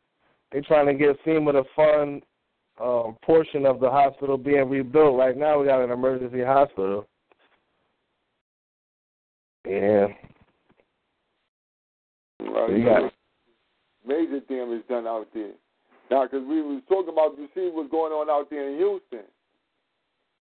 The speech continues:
Speaker 1: Mm-hmm.
Speaker 2: You know what I'm saying? And that, you know,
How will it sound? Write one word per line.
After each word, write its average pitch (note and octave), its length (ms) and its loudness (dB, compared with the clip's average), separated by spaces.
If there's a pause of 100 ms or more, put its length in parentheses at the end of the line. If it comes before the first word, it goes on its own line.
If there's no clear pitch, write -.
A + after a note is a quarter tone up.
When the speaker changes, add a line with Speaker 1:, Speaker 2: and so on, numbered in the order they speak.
(160)
Speaker 1:
Mm-hmm. F#2+ 340 -4
Speaker 2:
You - 1160 -6
know A#2+ 80 -4
what A#2+ 40 -4
I'm A#2+ 140 -10
saying? A#2+ 320 -6 (400)
And A2+ 180 -8
that, A#2+ 220 -4
you C#3+ 140 -12
know, C3 360 -6